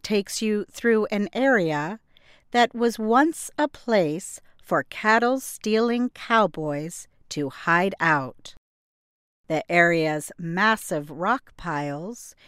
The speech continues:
made for effective places to hide in the desert.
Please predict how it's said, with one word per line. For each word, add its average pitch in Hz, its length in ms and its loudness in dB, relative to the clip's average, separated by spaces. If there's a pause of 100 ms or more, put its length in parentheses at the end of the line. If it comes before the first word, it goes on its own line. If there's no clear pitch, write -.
(160)
made 226 540 0
for 226 320 0
effective 226 880 -6
places 214 840 -6 (240)
to 302 220 -2
hide 170 640 -4
in 208 160 -2
the 220 80 -2
desert. 147 680 -6